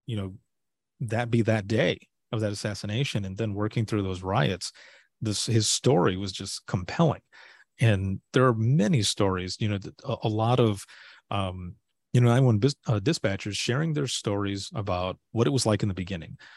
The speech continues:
Some of those calls that stick with them. And, but there's also a lot of funny ones as well, which is good 'cause, you know, there's, there's a,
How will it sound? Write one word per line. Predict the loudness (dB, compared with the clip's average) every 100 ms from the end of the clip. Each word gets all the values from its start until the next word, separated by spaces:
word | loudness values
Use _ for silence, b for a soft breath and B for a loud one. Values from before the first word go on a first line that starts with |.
| B B _ _ -2
Some | 2 4
of |
those | 2 2
calls | 4 4
that | 4
stick | 2 0 4
with | 2 2
them. | -2 -4 -16 _ _ _ _ _ -2
And, | 2 2 0 -2 -4 -4 -8 _ _ _ _ _ _ _ _ _ _ _ _ -4
but | -2
there's | 2
also | 0 2 2
a |
lot | 2 0
of | -2
funny | -6 -4
ones | -8 -10 -8
as | -8 -2
well, | -2 0 2
which | 4
is | 4 4
good | 4 4 0
'cause, | -2 -2 -2 -4 -2 0
you |
know, | 2 0 -2 -2
there's, | -2 -2 2
there's | 4 4
a, | 2